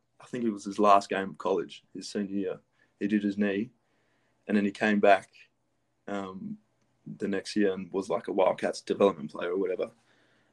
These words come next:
Um, that kinda hurt him maybe a little bit, 'cause, like, you'd see, um, Cam Glidden, who is a great player, and other players get contracts where he was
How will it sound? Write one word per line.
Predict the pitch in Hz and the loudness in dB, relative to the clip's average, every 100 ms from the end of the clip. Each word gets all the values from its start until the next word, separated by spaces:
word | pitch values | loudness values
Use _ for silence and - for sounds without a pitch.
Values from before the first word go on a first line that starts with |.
| - 107 | -4 2
Um, | 101 98 95 92 _ _ _ | 2 0 -4 -10 _ _ _
that | - - | -4 -2
kinda | 117 113 | 2 2
hurt | 107 113 113 | 6 6 6
him | 117 113 - | 2 -8 -8
maybe | 113 110 123 | -4 -2 -4
a | 113 | -2
little | 113 117 | -2 -2
bit, | 143 - - - _ _ | -4 -8 -18 -20 _ _
'cause, | 110 101 92 - - - _ _ _ _ _ _ _ _ - | -4 -4 -6 -14 -16 -20 _ _ _ _ _ _ _ _ -12
like, | - 110 | -8 -4
you'd | 104 | -4
see, | - 104 101 98 - _ _ _ _ - | 0 0 0 -2 -8 _ _ _ _ -8
um, | 92 90 85 90 _ _ _ _ _ _ - | -6 -8 -10 -12 _ _ _ _ _ _ -4
Cam | 95 95 | 0 0
Glidden, | 98 98 104 | 2 2 4
who | 139 | 6
is | 127 101 | 6 6
a | |
great | 113 98 - | 8 8 6
player, | 101 95 98 - - | 2 2 -2 -10 -14
and | 98 87 | -10 -6
other | 95 87 87 _ | -4 -4 -6 _
players | - 98 92 92 - - - | -2 -2 -2 -8 -18 -18 -4
get | 104 104 | 0 0
contracts | - 104 104 98 - 101 | 0 -4 0 -2 0 -4
where | 92 | 0
he | 104 | -2
was | 95 95 | -4 -8